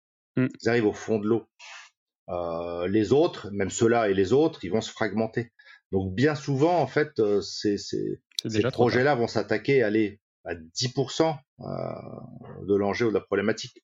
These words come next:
Speaker 2: au maximum, avec quand même des moyens parfois colossaux, euh, qui sont mis derrière. Donc, euh, oui, c-, parfois on peut, euh, considérer, et nous on considère que c'est un peu, euh, un pansement sur une, sur une jambe de bois. Alors,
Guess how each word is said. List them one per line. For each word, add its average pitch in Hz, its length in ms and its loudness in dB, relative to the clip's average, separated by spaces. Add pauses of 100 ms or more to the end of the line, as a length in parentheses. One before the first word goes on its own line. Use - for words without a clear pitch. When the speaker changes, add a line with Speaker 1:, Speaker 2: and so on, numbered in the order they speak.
Speaker 2:
au 113 100 0
maximum, 107 540 -2 (640)
avec 90 280 -2
quand 98 80 0
même 120 160 2
des 101 80 2
moyens 92 260 0
parfois - 380 -6
colossaux, 120 540 2 (340)
euh, 95 160 0
qui 92 160 -10
sont 98 160 -6
mis 101 120 0
derrière. 107 420 -2 (500)
Donc, 110 300 0
euh, 113 180 6
oui, 131 260 4
c-, - 180 -10 (180)
parfois 123 300 0
on 120 80 0
peut, 98 360 2
euh, 85 80 0
considérer, 98 580 2
et 92 40 2
nous 95 160 0
on 107 80 0
considère 101 540 0
que - 60 -16
c'est 90 80 -8
un 87 160 -6
peu, 107 220 2
euh, 90 280 -4
un 82 120 -10
pansement 92 280 -6
sur 87 200 -6
une, 85 260 -6
sur 85 180 -8
une 85 40 -8
jambe 85 180 -8
de 90 60 -2
bois. 87 200 -4 (420)
Alors, 98 340 0